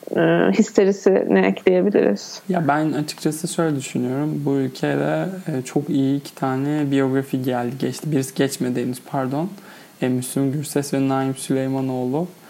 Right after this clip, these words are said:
Speaker 2: Bunlara hiç ilgi
Speaker 1: Doğru.
Speaker 2: göstermedin, e,
Speaker 1: Doğru,
Speaker 2: Seda.
Speaker 1: çok doğru. Bir de Cicero var.
Speaker 2: <laughs> Cicero var. Yani Cicero'nun basın, e, şeyi, pardon, e, premieri bu Türkiye'de, e,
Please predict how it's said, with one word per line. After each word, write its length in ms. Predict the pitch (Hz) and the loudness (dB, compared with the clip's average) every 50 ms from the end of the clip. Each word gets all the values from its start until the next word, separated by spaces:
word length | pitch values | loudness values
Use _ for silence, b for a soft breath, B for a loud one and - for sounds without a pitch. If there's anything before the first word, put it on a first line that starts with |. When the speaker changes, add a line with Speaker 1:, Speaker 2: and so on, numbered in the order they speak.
| B B B - - - | B B B -10 -4 -2
Speaker 2:
Bunlara 300 | 139 139 139 139 139 147 | 0 0 2 2 2 0
hiç 220 | 151 151 - - | 0 -2 -2 -4
ilgi 240 | 156 147 143 139 143 | -2 0 0 0 2
Speaker 1:
Doğru. 100 | 147 143 | 2 4
Speaker 2:
göstermedin, 960 | 175 214 214 208 202 202 202 208 143 139 131 123 - 131 135 160 185 196 - - - 127 127 - - - - - | 4 6 6 6 4 4 2 2 2 0 0 -2 0 0 0 0 0 -2 -4 -4 -4 -4 -2 -4 -4 -4 0 2
e, 40 | |
Speaker 1:
Doğru, 340 | 214 226 226 220 214 208 208 | 4 4 4 4 4 4 4
Speaker 2:
Seda. 240 | 208 196 208 220 180 202 | 2 2 2 0 -2 -2
Speaker 1:
çok 160 | - 214 214 - - - | -2 -4 -4 -4 0 2
doğru. 320 | 196 196 196 190 196 202 | 4 4 4 4 4 4
Bir 60 | 226 240 | 4 4
de 100 | 247 240 | 4 2
Cicero 500 | - - - - 214 202 - - 202 202 | 0 -2 0 2 4 4 4 2 2 2
var. 180 | 202 208 208 - - - | 2 0 -2 -2 -2 0
Speaker 2:
<laughs> 540 | - - - - 208 180 190 208 - - - | 0 2 4 4 4 4 4 2 -2 -2 -4
Cicero 440 | - - 208 - - 165 147 143 139 | -2 -2 -2 0 2 2 2 2 2
var. 180 | 156 185 202 202 196 202 202 202 196 175 B B B | 0 -4 -6 -8 -8 -8 -8 -8 -8 -10 B B B
Yani 200 | - 127 123 123 120 - | -4 -2 -2 -2 -4 -4
Cicero'nun 760 | - 131 - - 143 135 131 131 127 135 160 196 220 - - - - - - | -4 -4 -2 0 0 0 0 0 0 2 2 2 2 0 -2 -6 -14 -8 -4
basın, 680 | 127 127 127 123 - - - 151 147 139 131 120 - - - - - - | 0 0 0 0 -2 -2 -2 0 2 2 2 0 -2 -6 -10 -18 -16 -14
e, 600 | - - - - - - - - - - - - | -12 -12 -10 -10 -10 -12 -12 -12 -12 -12 -12 -10
şeyi, 340 | - - - 127 123 117 107 | -6 -2 0 0 0 0 -2
pardon, 400 | - 131 131 131 127 120 117 110 - | 0 0 0 2 0 -2 -4 -4 -6
e, 180 | - 120 113 107 | -6 -6 -6 -6
premieri 720 | - - - 135 127 131 135 135 135 131 127 139 175 269 294 - - - - _ _ _ - | -6 -6 -4 -2 0 2 2 2 0 0 -2 -2 -4 -4 -6 -8 -16 -20 -20 _ _ _ -20
bu 20 | - - | -20 -20
Türkiye'de, 540 | - - - - - - 131 131 123 131 139 160 214 220 214 - - | -18 -18 -18 -10 -6 -2 -2 -2 -2 -2 -4 -4 -4 -6 -8 -12 -16
e, 40 | - | -16